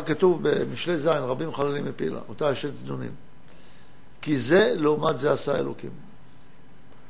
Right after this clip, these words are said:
כמו שעל ידי המן דצדיקים נבנים תמיד שמיים וארץ חדשים לקדושה, כן על ידי המן של אלו דלא ידעון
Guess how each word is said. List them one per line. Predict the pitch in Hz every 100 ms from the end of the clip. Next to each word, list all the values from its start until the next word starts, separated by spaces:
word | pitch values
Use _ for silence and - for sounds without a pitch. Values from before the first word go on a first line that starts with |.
| -
כמו | 131 160 208
שעל | - 185 175
ידי | 160 175
המן | 165 165 175 165
דצדיקים | 160 - 151 147 - 131 - - - - - - - - - - - - - - - - -
נבנים | 143 160 160 220 226 -
תמיד | 185 208 240 147 -
שמיים | - 156 160 175 160
וארץ | 170 170
חדשים | - 160 156 170 175
לקדושה, | 156 151 - 185 214 - - - - - - - - - - - - - - - - - -
כן | - 202 247 220
על | 170
ידי | 160 151 170
המן | 156 147 190 175
של | 156 151
אלו | 170 170 175
דלא | 120 147 180 247
ידעון | 214 156 175 170 139